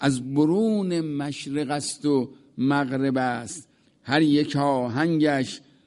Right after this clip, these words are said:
ز کرسی تا سری است و سری تا عرش در کر و فری است.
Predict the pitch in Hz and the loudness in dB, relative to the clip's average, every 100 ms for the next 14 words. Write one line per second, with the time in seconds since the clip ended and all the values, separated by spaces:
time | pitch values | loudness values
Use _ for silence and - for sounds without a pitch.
0 | _ _ 110 117 131 - - 131 127 120 | _ _ -8 -4 -4 -4 -6 0 0 0
1 | - 156 170 165 123 - - - _ 131 | -4 0 2 2 0 -2 -20 -20 _ -2
2 | 135 127 123 120 - 123 123 147 185 180 | 0 0 -2 -6 -8 -4 0 2 4 2
3 | 170 151 - - - _ _ _ - 123 | 2 0 -4 -14 -20 _ _ _ -6 -6
4 | - - 123 135 156 160 139 139 127 123 | -6 -4 -2 2 2 2 -2 -2 0 0
5 | 117 139 156 160 147 120 - - _ _ | -2 -2 2 2 0 -4 -12 -20 _ _
6 | _ 127 120 101 - _ _ _ _ _ | _ -6 -6 -8 -18 _ _ _ _ _
7 | - 135 123 117 117 123 107 - 120 131 | -4 -2 -2 -6 -6 -8 -8 -6 -2 0
8 | 165 151 120 - - - | 2 0 -4 -10 -16 -16